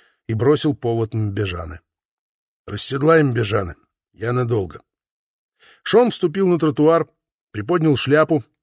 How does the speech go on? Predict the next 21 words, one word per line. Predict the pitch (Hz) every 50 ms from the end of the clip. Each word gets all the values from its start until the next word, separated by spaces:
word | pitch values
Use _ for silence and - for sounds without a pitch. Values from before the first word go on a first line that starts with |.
| _ _ _ _ _
здороваясь | - 85 95 127 135 147 147 139 135 135 123 113
с | 104
двумя | 107 123 131 139 139 127
проходящими | - 120 110 123 127 123 131 117 - - 120 123 120
женщинами, | 110 127 123 120 110 - - 123 127 127 120 - _ _ _ _ _ _ _ -
и | 117
вошел | 131 143 - 214 202 190
в | 135 110
здание, | 101 113 147 156 165 170 170 170 147
где | 120 117 123
совершал | - - 113 113 101 - 139 135 127
свои | - - 120 120 113 107
сделки | 95 90 92 107 123 120 110 - - 107
Гольдберг. | 101 101 95 101 98 87 80 71 - 78 - - - - - _ _ _ _ _ _ _ _ _ _ _ _ _ _ _
Один | - - 131 208 233 233
из | -
продавцов | - 180 180 165 170 143 - - 208 196 -
торопливо | - 127 117 107 - 143 160 165 151 127
приблизился | 127 135 131 147 190 180 135 123 113 - 110
к | - -
нему, | 117 110 104 85